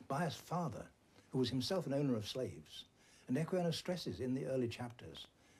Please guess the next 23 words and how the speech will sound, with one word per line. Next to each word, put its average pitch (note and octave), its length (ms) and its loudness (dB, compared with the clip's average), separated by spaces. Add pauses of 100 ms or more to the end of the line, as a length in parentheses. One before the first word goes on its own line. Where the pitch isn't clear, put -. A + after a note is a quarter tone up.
how C3+ 280 0
in, D3+ 160 0
when D3 140 2
he D#3 140 2
is F3 140 0
in, C#3+ 180 -2 (120)
a, G#2 320 -8
a G2+ 60 -2
slave F#2+ 340 -2
in F#2+ 120 -4
Africa, F2+ 420 -8 (280)
he D3 80 0
is B2+ 80 0
treated G3 360 0
with E3+ 140 2
great F3 240 0
courtesy, E3 520 -6 (500)
that A#2+ 100 -4
Africans C3+ 500 0
treat F3 260 -2
their A#2+ 120 0
slaves A#2+ 320 0
properly. - 520 -10